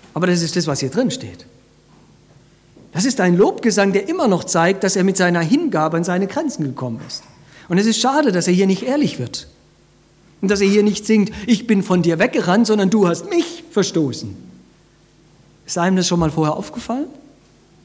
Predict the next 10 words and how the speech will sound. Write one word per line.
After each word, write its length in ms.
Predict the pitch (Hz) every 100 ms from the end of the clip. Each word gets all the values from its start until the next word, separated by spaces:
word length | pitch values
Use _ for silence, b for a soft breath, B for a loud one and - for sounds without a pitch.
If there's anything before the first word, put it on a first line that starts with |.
| _ _ - _ _
Und 80 | 143
plötzlich 280 | 170 180 180
sieht 220 | 226 226
man 140 | 170 147
Jona 500 | 165 254 233 202 B B B
und 120 | 180
seinen 240 | 185 170 175
Lobgesang 540 | 214 - 180 160 143
ganz 200 | 139 135
anders. 540 | 285 302 104 85 -